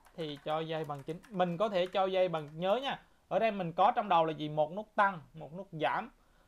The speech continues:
Thì khi dây lớn hơn chín thì cho bằng chín. Không có cho quay về bằng không nha.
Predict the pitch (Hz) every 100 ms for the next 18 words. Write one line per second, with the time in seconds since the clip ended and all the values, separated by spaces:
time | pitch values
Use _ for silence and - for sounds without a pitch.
0 | _ 175 185 180 - 233 233 220 214 214
1 | 226 247 208 202 254 262 190 185 180 185
2 | 170 151 220 - _ _ _ _ 220 226
3 | 226 247 226 208 220 214 185 170 170 202
4 | 214 214